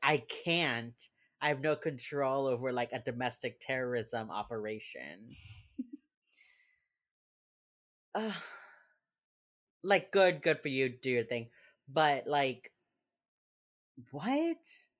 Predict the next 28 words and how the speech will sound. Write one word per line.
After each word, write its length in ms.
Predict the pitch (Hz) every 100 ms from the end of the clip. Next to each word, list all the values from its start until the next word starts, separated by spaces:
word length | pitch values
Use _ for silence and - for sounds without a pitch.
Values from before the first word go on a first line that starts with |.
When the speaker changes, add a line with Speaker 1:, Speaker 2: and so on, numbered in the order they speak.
| _ _ _ _ _ _ -
Speaker 1:
Isn't 260 | 220 277
the 100 | 247
whole 200 | 202 233
thing 220 | 233 226
that 140 | 196 -
they're 140 | 147
not 520 | 131 120 123 208 262 -
domestic 580 | 277 277 269 - 269
terrorism? 800 | - 262 262 262 254 262 262 254 - _ _ _ -
No 140 | 185
one 200 | 214 202
will 120 | 190
listen 380 | 151 143 156 208
to 100 | -
them 220 | 202 190
because 240 | 170 165 147
they're 160 | 131
not 380 | 120 123 143 151
domestic 460 | 156 143 131 135 - -
terrorism? 920 | 123 135 165 175 175 180 180 180 196 _ -
Speaker 2:
The 80 | 302
politics 560 | - 403 359 311 254
of 100 | 247
the 100 | 226 233
show 280 | 240 214
are 120 | 190 185
wildly 520 | 185 160 156 156 127
unclear. 540 | 113 214 - - 240